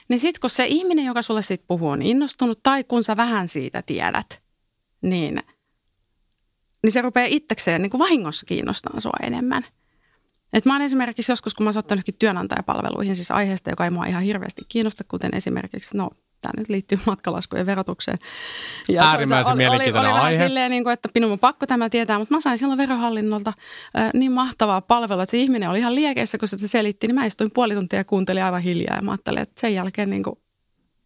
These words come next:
Speaker 1: kun se oli niin innoissaan siitä, niin mäkin innostuin.
Speaker 2: Aivan. No niin, se, että se on semmoinen hyvä oppimiskokemus sulle
Speaker 1: Kyllä,
Speaker 2: hyvin
Speaker 1: kyllä.
Speaker 2: paljon.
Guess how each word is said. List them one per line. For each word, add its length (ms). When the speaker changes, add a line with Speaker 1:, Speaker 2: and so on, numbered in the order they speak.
Speaker 1:
kun 60
se 40
oli 140
niin 200
innoissaan 380
siitä, 220
niin 80
mäkin 340
innostuin. 420
Speaker 2:
Aivan. 340
No 80
niin, 220
se, 160
että 220
se 60
on 60
semmoinen 220
hyvä 140
oppimiskokemus 840
sulle 140
Speaker 1:
Kyllä, 120
Speaker 2:
hyvin 140
Speaker 1:
kyllä. 200
Speaker 2:
paljon. 140